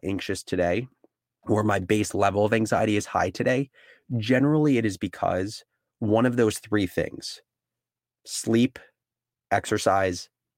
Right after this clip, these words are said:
diet, I've messed one of those things up or I've neglected one of those things for a period of time. And then I find things like therapy, mindfulness, and executive coaching are important tools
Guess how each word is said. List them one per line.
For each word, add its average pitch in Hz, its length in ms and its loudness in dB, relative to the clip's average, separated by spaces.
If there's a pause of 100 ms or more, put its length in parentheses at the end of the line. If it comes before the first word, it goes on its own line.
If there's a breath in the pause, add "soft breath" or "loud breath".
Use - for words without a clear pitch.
(180)
diet, 104 460 2 (640)
I've 120 160 2
messed 117 300 2
one 107 200 2
of 110 80 -2
those 113 160 4
things 95 200 -2
up 101 200 2
or 107 140 2
I've 92 120 -2
neglected 98 640 -2
one 104 120 2
of 95 120 -2
those 98 200 -2
things 110 460 -2
for - 160 0
a 107 60 2
period 95 300 0
of 82 120 -2
time. - 360 -6 (380)
And 156 100 6
then 156 240 2
I 123 80 2
find 131 300 2
things 120 220 -2
like 95 220 0 (300)
therapy, 104 640 0 (280)
mindfulness, 98 960 -2 (100)
and 107 80 -2
executive 95 500 -2
coaching 123 560 0 (540 soft breath)
are 139 140 4
important 131 640 2
tools 113 500 0